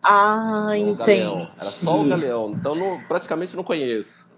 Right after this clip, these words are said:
Speaker 1: Não saía de lá, entendi.
Speaker 2: Não saía.
Speaker 1: Muito bem. Bom, antes da gente começar,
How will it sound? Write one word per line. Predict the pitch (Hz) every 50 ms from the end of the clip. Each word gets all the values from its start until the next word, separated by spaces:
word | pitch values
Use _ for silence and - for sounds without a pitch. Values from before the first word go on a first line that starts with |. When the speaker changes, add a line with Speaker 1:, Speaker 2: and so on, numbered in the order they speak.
| _ _ -
Speaker 1:
Não | 208 214 214 214
saía | 208 - - 247 202 196 185 185 185 190 190 196 202
de | 185 165 208 208
lá, | 170 156 160 135 120 131 135
entendi. | 165 202 202 - 262 233 220 196 180 190 175 - 101 - 190 - - 170
Speaker 2:
Não | 175
saía. | 175 175 226 247 277
Speaker 1:
Muito | 311 294 262 262 277 320 320 - - - 214 208 233 208 190 180 165 170 175
bem. | 160 160 160 165 165 165 165 151 147 143 127 110 - - - - - - - - -
Bom, | - 320 359 381 339 254 202 175 - _ _ _ _ _ _ _ _ _ -
antes | 277 320 359 349 - 320 311 277
da | 302 285 285
gente | 269 285 285 269 - -
começar, | - 277 262 247 247 240 233 - - - 311 330 339 302 240 185 180 -